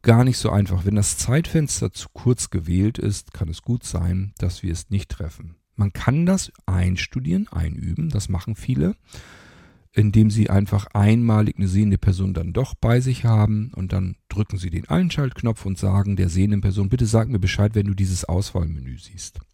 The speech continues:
So, und dann zählt man mit. Also das heißt, Einschaltknopf gedrückt, eins, zwei, drei, vier. Und jetzt sagt unsere sehende Person, „Jetzt ist es da.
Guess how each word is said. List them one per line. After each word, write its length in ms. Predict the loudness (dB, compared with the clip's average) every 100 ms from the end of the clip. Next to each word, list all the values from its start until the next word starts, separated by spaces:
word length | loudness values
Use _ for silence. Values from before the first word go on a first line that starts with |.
| _ _ _ _ _ _ _ -8
So, 100 | 0
und 60 | 2
dann 120 | 2
zählt 280 | 4 2 4
man 160 | 2
mit. 220 | 2 2 -2 -16 -20 -20 -20 -20 -16 -4
Also 220 | -2 -2
das 120 | -2
heißt, 220 | -2 -2
Einschaltknopf 720 | 0 0 0 -2 -2 -4 -6
gedrückt, 440 | -4 0 0 -2 -18 _
eins, 600 | 0 0 0 -2 -8 -12 -16 _ _ _ _ _
zwei, 840 | -8 -6 -6 -6 -2 0 0 0 -4 _ _ _ _ _ _ _ -6
drei, 720 | -2 0 0 2 2 0 -2 _ _ _ _ _ _ _ _
vier. 760 | -20 -16 -8 -4 0 0 0 -2
Und 140 | -6
jetzt 140 | -6
sagt 220 | -2 -2 0
unsere 200 | -2 0
sehende 260 | 2 0
Person, 280 | 0 -2 0
„Jetzt 200 | 0 0
ist 140 | -2
es 140 | -2 -2
da. 280 | -4 -6